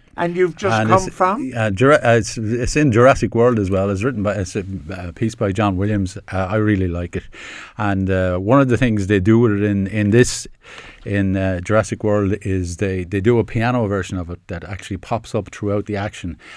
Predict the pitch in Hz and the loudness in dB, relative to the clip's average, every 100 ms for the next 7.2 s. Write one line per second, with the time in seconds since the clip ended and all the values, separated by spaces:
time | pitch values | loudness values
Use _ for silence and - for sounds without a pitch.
0 | - - 90 90 - 117 113 113 90 - | -18 -8 -4 -4 0 0 0 -2 -6 -8
1 | - - 104 104 95 92 - 87 87 85 | -6 -2 -2 -2 -2 -4 -6 -8 -8 -10
2 | 85 98 95 85 - 95 90 113 104 82 | -4 -2 -2 -4 -8 -8 -4 -2 -2 -6
3 | - _ _ _ - - _ _ _ _ | -8 _ _ _ -16 -16 _ _ _ _
4 | _ _ 131 147 139 151 151 117 156 170 | _ _ 0 0 0 -4 -8 -8 -4 -6
5 | - 170 151 123 151 285 - _ - - | -4 -6 -6 -6 -6 -6 -14 _ -20 -20
6 | - _ 120 113 113 110 120 - 117 113 | -20 _ 0 2 0 2 -2 -2 -2 -2
7 | - - | -4 -12